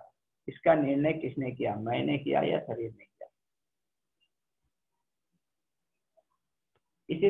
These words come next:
तरह से जब जीभ, जीभ के संपर्क में आया मिठाई, है ना, उसका स्वाद, sensation, है ना, मैं तक पहुंचा, इस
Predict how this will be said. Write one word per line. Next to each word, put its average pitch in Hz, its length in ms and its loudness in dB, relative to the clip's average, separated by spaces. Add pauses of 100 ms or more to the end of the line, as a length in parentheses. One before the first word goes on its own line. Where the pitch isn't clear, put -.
तरह 190 280 8
से 190 120 4 (1600)
जब 151 260 4 (140)
जीभ, 165 320 4 (120)
जीभ 175 260 4
के 170 100 2
संपर्क 156 480 4
में 151 120 4
आया 135 280 10
मिठाई, 120 400 2 (1300)
है 131 100 -2
ना, 160 80 0 (680)
उसका - 340 4
स्वाद, 139 460 6 (220)
sensation, 139 580 0 (1600)
है 135 60 -4
ना, 151 180 -2
मैं 143 280 2
तक 147 240 0
पहुंचा, 127 320 2 (1700)
इस 185 120 0